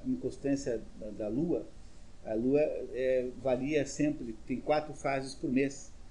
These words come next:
Então, a lua é ligada à inconstância. A lua é uma, uma, um símbolo da mulher,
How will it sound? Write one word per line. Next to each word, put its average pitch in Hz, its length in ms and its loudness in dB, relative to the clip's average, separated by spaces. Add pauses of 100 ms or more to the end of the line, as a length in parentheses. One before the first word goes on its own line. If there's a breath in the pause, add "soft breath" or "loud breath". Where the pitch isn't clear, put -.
(340 loud breath)
Então, 139 300 4
a 151 40 8
lua 139 260 4
é - 20 2
ligada 156 340 6
à 160 40 2
inconstância. 160 680 2
A 117 360 2
lua 151 300 6
é 165 420 6
uma, 156 560 2
uma, 117 720 -2 (100)
um 123 220 0
símbolo 175 420 0
da 156 220 4
mulher, 151 440 4